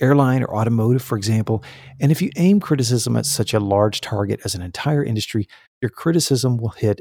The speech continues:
its mark. But dig a little deeper, and you'll discover that within that seemingly careless and thoughtless industry emerges a truer picture and an entirely different story.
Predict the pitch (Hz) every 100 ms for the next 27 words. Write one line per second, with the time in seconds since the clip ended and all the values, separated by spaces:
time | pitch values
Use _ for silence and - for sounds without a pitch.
0 | - - - 90 - _ _ _ _ _
1 | _ _ _ _ _ _ _ 127 143 160
2 | 185 233 220 147 104 143 131 - - 185
3 | _ _ _ _ - 127 135 139 - 143
4 | 120 113 110 117 - 160 180 160 - -
5 | 147 156 147 139 131 - 120 110 107 -
6 | 101 95 107 101 - - 110 107 - -
7 | - _ _ _ _ _ - 139 165 156
8 | 143 123 - 123 - 180 180 - 117 -
9 | 113 104 _ _ _ _ 123 135 139 -
10 | 127 143 104 104 101 113 123 - - 98
11 | - -